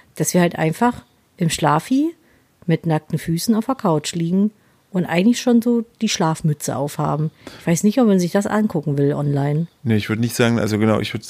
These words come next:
Speaker 2: ich würd jetzt sagen, dass wir nicht gerade wirklich sendefähig sind.
Speaker 1: Ja, das kommt drauf an, welche Sendung man da irgendwie mitsenden möchte.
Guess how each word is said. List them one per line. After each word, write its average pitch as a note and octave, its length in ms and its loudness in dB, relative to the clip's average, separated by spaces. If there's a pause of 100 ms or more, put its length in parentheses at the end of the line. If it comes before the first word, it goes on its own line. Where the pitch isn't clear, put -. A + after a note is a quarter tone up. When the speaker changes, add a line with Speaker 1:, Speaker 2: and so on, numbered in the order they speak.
Speaker 2:
ich - 100 -4
würd A2 100 -2
jetzt G#2 140 0
sagen, A2 200 4
dass G#2+ 120 -4
wir G#2 100 2
nicht A2+ 200 -2
gerade A#2 260 2
wirklich A2 260 -2
sendefähig G#2+ 560 0
sind. G#2 320 -2 (500)
Speaker 1:
Ja, F3 360 -2
das E3+ 160 -6
kommt D#3 200 -2
drauf E3 160 -6
an, F3 300 2
welche D#3+ 260 0
Sendung E3+ 280 2
man D3+ 160 2
da D#3 160 2
irgendwie D3+ 360 0
mitsenden D3+ 480 0
möchte. D#3 440 -2